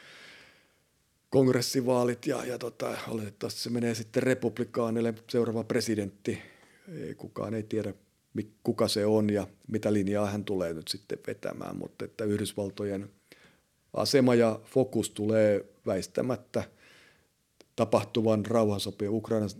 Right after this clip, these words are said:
rauhansopimuksen jälkeen siirtymään takaisin vahvasti Kiinan suuntaan sitten. Ja et, et sekin on yksi semmoinen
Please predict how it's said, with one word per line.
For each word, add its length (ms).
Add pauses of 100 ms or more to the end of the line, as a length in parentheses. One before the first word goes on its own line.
(320)
rauhansopimuksen 840
jälkeen 420
siirtymään 540
takaisin 520 (260)
vahvasti 580
Kiinan 360
suuntaan 560
sitten. 420 (640)
Ja 140 (240)
et, 100
et 100
sekin 320
on 120
yksi 180
semmoinen 480